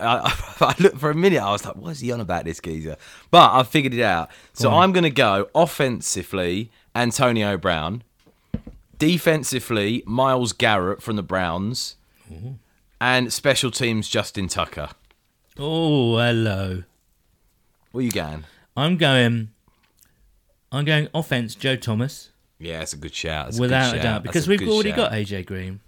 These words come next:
Speaker 1: Yeah, it's a good. But imagine Green and Brown like
Speaker 2: Oh, it'd be
Speaker 1: that.
Speaker 2: awesome. But where, what do we need at the moment? We need, <laughs> like, a left
Speaker 1: No, it's a good
Speaker 2: tackle.
Speaker 1: answer.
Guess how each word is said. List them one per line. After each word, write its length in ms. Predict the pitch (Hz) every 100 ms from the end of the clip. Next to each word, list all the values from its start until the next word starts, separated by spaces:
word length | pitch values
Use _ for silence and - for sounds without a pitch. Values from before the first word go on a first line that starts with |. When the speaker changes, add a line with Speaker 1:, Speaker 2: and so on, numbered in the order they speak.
| _
Speaker 1:
Yeah, 360 | - 90 87 87
it's 140 | 85
a 40 | 85
good. 200 | 98 -
But 120 | 143
imagine 340 | 127 123 117
Green 300 | 110 110 113
and 240 | 104 95 95
Brown 380 | - 101 98 90
like 80 |
Speaker 2:
Oh, 40 | 208
it'd 100 | 185
be 60 | 170
Speaker 1:
that. 60 |
Speaker 2:
awesome. 440 | 214 202 - 98 107
But 400 | 123 120 - -
where, 260 | 147 170 160
what 200 | 165 139
do 60 |
we 100 | 139
need 200 | 135 127 104
at 40 |
the 60 | 95
moment? 240 | 104 95
We 140 | 120
need, 420 | 123 127 113 107 -
<laughs> 40 |
like, 320 | - 117 113 110
a 40 |
left 160 | 101 101
Speaker 1:
No, 80 | 85
it's 160 | 87
a 20 |
good 160 | 104 110
Speaker 2:
tackle. 160 | 92 85
Speaker 1:
answer. 300 | 69 78